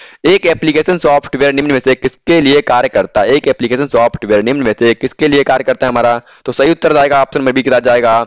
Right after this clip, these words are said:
एक निश्चित एप्लीकेशन के लिए। किसके लिए? एक निश्चित एप्लीकेशन के लिए हमारा एक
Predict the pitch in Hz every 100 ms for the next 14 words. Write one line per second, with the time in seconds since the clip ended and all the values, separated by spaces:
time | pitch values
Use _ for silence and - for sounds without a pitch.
0 | - - - 151 165 147 143 - 190 147
1 | - 131 131 127 104 104 107 - 156 160
2 | 156 123 - 165 139 123 117 120 120 123
3 | 117 117 107 110 110 131